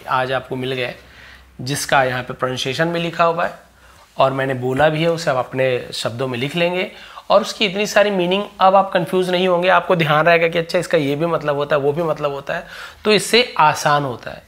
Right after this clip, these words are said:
एक ही मीनिंग बताऊंगा तो अगले बार आप कंफ्यूज हो जाओगे। तो देखिए, इस टाइप के वर्ड से आपको बहुत ज़्यादा फ़ायदा मिलता है। यदि थोड़ी भी आज की क्लास पसंद आई हो,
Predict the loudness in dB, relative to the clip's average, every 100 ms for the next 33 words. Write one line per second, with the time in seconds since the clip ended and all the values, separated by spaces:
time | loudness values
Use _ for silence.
0 | -2 -2 0 0 0 0 0 2 2 2
1 | 2 2 4 4 4 0 -2 -4 -2 -4
2 | -6 -12 -18 -20 -20 -18 -8 -2 2 2
3 | 2 2 2 2 4 6 4 2 0 0
4 | -2 0 0 0 0 0 2 -2 -4 -4
5 | -4 -4 -6 -6 -6 -4 -4 -4 -4 -4
6 | -4 -6 -8 -6 -4 -4 -4 -6